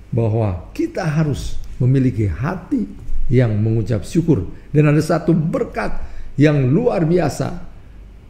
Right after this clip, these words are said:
Ada satu kuasa yang hebat dari hati yang mengucap syukur, saudara, yang tidak kalah dengan iman yang ada, saudara,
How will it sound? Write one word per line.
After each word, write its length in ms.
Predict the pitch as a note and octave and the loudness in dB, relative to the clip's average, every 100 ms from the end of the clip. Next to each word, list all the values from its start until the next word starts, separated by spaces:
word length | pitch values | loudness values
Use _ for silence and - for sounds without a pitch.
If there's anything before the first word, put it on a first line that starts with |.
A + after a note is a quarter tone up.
| - | -6
Ada 160 | A#2+ B2+ | 0 0
satu 720 | - F3+ F3+ - F#3+ F#3 - - | 0 0 0 2 2 2 -4 -12
kuasa 480 | - A#3+ G#3+ - D#3+ | -10 -8 -6 -6 -4
yang 320 | G3 F#3 E3 E3 - - - - - - - - - - - - | -2 -2 2 4 2 -2 -8 -12 -14 -18 -20 -20 -20 -20 -20 -14
hebat 400 | D3+ G3 G#3+ A3 - - - - - - - - | -2 4 4 4 -4 -14 -16 -20 -20 -20 -20 -4
dari 640 | - C#3+ C#3+ C#3 C#3 - - | 4 6 8 6 4 -6 -16
hati 500 | - D3+ F3+ G#3 F#3 | -4 -2 0 2 2
yang 120 | F3+ | 4
mengucap 440 | E3 E3 E3 E3 D#3 | 4 4 4 0 -2
syukur, 640 | - - C#4+ - A#3 E3+ | -10 -4 -4 2 2 2
saudara, 480 | - C#3+ C3 G#2 G2 - - - - - - - - - - - - | 2 2 4 2 -4 -12 -20 -20 -20 -20 -20 -20 -20 -20 -20 -12 4
yang 720 | C3 E3+ G#3 A3+ F3 A#2+ F#2 - - - - - - - - - - | 6 6 4 0 0 0 -6 -14 -20 -20 -20 -20 -20 -20 -20 -12 -2
tidak 320 | A#2+ C#3 - | 2 0 -2
kalah 480 | - F3 A#3+ E3+ B2+ B2 | -2 0 2 2 4 4
dengan 320 | B2 B2+ - D3 | 6 4 2 4
iman 340 | C#3+ C#3+ B2+ A#2 | 6 6 4 4
yang 200 | B2 G#2+ G2 - - - - - - - - - - - | 4 2 -4 -10 -20 -20 -20 -20 -20 -20 -20 -18 -14 2
ada, 340 | C#3+ C#3 C3 | 6 6 4
saudara, 640 | C#3 B2+ A#2+ A2+ G#2+ D#3+ | 2 2 4 2 -2 -8